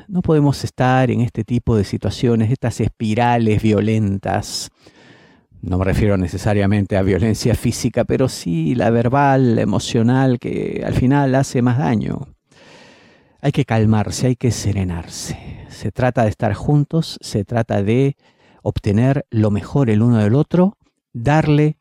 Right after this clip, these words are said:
al otro lo mejor que uno tiene también. No hacerlo sería condenar a la relación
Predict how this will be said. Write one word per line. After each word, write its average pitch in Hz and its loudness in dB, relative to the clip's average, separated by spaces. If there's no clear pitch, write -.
al 117 0
otro 165 2
lo 107 2
mejor 113 -2
que 110 0
uno 107 2
tiene 92 -2
también. 85 -10
No 175 4
hacerlo 147 2
sería 120 0
condenar 107 2
a 107 -2
la 104 0
relación 151 2